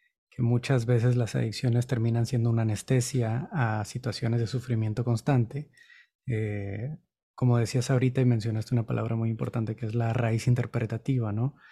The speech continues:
Cómo interpreto mi situación y cómo interpreto la manera en la que pudiera escapar de esa situación o aliviar el dolor de esa situación,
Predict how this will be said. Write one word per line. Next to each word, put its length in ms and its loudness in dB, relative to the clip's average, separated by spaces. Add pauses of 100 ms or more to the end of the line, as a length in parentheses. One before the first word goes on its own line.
(320)
Cómo 280 8
interpreto 500 4
mi 140 8
situación 640 4
y 80 4
cómo 360 6
interpreto 540 2
la 120 4
manera 360 0
en 80 2
la 140 0
que 100 -8
pudiera 480 2
escapar 640 2
de 100 -2
esa 160 -2
situación 640 0
o 60 4
aliviar 560 4
el 120 4
dolor 380 6
de 100 0
esa 160 -6
situación, 680 0